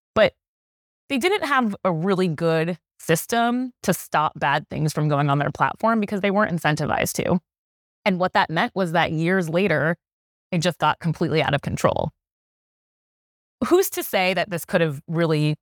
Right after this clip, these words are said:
been different? But there is a chance that if in the beginning there had been greater rules around what was allowed to go on someone's platform, and if those, those platforms had actually been responsible for that bad content,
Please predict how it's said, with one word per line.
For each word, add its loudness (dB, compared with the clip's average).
been 2
different? -2
But -2
there 0
is 2
a -2
chance -2
that 2
if -2
in 2
the 2
beginning 0
there 0
had 2
been -2
greater 0
rules -2
around 0
what 0
was -2
allowed 0
to -10
go 0
on 0
someone's 2
platform, 0
and -2
if -2
those, 2
those 2
platforms -2
had 0
actually 0
been 0
responsible -2
for -2
that -2
bad 0
content, -2